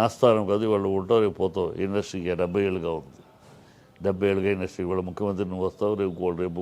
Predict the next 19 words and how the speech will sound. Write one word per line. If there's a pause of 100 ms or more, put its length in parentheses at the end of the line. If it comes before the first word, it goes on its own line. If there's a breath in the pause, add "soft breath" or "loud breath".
(100)
ఇంకోళ్ళు
వస్తారు. (380 loud breath)
నిన్న
ఒకడు
కనుక (580 loud breath)
ఇదేదో (240)
మీ (120)
సంస్థానం (100)
కాదు,
మీ
ఇష్టం
వచ్చిన
పేర్లు
పెట్టారు. (640 soft breath)
ఇక్కడ (120)
ఇండస్ట్రీకి (760 soft breath)
కామన్ (100)
పేరు (100)
కావాలి